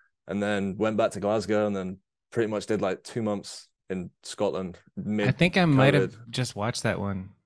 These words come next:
Speaker 2: It was in twenty twenty and it's a Substance video of you. And
Speaker 1: Yeah,
Speaker 2: it was
Speaker 1: that's the
Speaker 2: filmed
Speaker 1: one.
Speaker 2: in a short period of time. That's pretty fucking
Speaker 1: Mm-hmm.
Speaker 2: awesome.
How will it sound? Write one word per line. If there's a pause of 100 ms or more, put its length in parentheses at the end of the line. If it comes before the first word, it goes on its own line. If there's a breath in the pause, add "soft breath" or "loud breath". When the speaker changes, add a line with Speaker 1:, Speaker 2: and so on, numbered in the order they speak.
(140)
Speaker 2:
It
was
in
twenty
twenty
and
it's
a
Substance
video
of
you. (180)
And
Speaker 1:
Yeah,
Speaker 2:
it
was
Speaker 1:
that's
the
Speaker 2:
filmed
Speaker 1:
one.
Speaker 2:
in
a
short
period
of
time.
That's
pretty
fucking
Speaker 1:
Mm-hmm.
Speaker 2:
awesome.